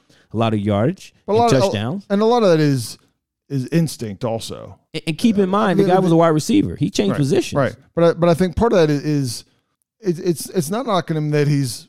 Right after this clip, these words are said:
Speaker 2: a horrible player. It's that his instinct is to try to make that big play.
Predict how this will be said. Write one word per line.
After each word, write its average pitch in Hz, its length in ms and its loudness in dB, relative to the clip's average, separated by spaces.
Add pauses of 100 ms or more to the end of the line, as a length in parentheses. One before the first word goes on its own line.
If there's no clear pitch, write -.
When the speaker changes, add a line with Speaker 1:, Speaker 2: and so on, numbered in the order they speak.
(120)
Speaker 2:
a 127 40 -10
horrible 147 400 -4
player. 143 480 0 (240)
It's 147 180 -2
that 156 240 2
his 156 300 0
instinct 156 720 -2 (300)
is 143 300 -4
to 131 540 -2 (960)
try 175 160 2
to 165 80 0
make 160 140 0
that 143 160 0
big 131 200 -2
play. 110 400 -6